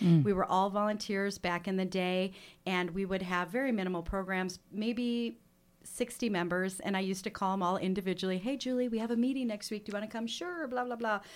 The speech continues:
Speaker 2: So fast forward to Enron at K P M G, Enron, as you know, collapsed Arthur Andersen, and I think a lot of, a lot of companies were doing the same thing that Enron was doing. They just weren't getting caught.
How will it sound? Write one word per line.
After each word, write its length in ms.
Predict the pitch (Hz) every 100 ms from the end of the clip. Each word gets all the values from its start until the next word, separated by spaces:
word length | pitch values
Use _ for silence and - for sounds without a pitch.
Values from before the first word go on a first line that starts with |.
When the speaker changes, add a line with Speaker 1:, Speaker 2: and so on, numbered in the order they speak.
| - - -
Speaker 2:
So 600 | - 269 247 226 220 - - _ -
fast 240 | 254 233 240
forward 240 | 233 214
to 120 | 214 -
Enron 680 | 240 370 226 160 165 202 247 - -
at 140 | - 214
K 160 | 247
P 120 | 233 220
M 140 | 196
G, 560 | 185 240 220 180 196 185 - _ - -
Enron, 380 | 202 202 196 190
as 160 | 180
you 80 | 190
know, 160 | 185 180
collapsed 680 | - 175 165 180 - - - -
Arthur 280 | - 170 175
Andersen, 720 | 208 262 262 233 - 247 247
and 180 | 247 190
I 80 | 190
think 280 | 190 214 202
a 80 | -
lot 300 | 196 220 233
of, 240 | 240 233 - - - - - - -
a 80 | 247
lot 260 | 254 285
of 240 | 311 302 -
companies 560 | 247 247 233 190 175
were 80 | 180
doing 240 | 175 190 190
the 60 |
same 280 | 185 208 208
thing 180 | 208 190
that 160 | 180
Enron 400 | 196 190 175 170
was 160 | 165 165
doing. 500 | 170 220 254 185 160
They 100 | 160
just 200 | 170 175
weren't 140 | 180 170
getting 240 | 165 160
caught. 340 | 160 156 147